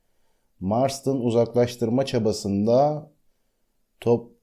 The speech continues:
veteranlarda kalır mı derken Niko aldı. Niko yukarıya doğru oynadı. Denkoko'dan Messi'ye. Messi ileri doğru Miko'ya aktardı. Miko, Messi, Miko.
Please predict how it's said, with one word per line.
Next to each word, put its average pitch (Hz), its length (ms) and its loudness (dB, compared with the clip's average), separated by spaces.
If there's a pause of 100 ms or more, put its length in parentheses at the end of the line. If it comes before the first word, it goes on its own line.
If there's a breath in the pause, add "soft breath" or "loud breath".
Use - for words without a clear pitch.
(100)
veteranlarda 110 760 2
kalır 120 300 2
mı 127 200 2
derken 127 600 2
Niko 127 280 2
aldı. 87 440 4 (100)
Niko 123 560 0
yukarıya 120 500 2
doğru 104 220 4
oynadı. 101 360 0
Denkoko'dan 113 640 0
Messi'ye. 110 800 -2 (880)
Messi 127 520 -2
ileri 120 560 0
doğru 117 260 4
Miko'ya 123 480 2
aktardı. 98 680 0
Miko, 117 760 0 (1400)
Messi, 117 680 -2
Miko. 120 720 0